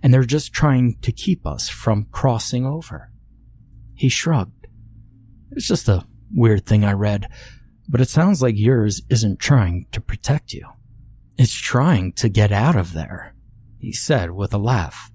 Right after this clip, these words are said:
"Wouldn't that be something?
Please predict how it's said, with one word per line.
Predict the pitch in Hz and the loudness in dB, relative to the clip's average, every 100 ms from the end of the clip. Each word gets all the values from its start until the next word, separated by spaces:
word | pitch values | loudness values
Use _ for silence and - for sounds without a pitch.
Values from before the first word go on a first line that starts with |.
| - - - - - _ - - _ | -20 -20 -20 -20 -20 _ -20 -20 _
"Wouldn't | - - - - | -4 0 2 2
that | 196 | 0
be | - 120 | 2 0
something? | - 95 92 90 - | -2 -4 -4 -6 -10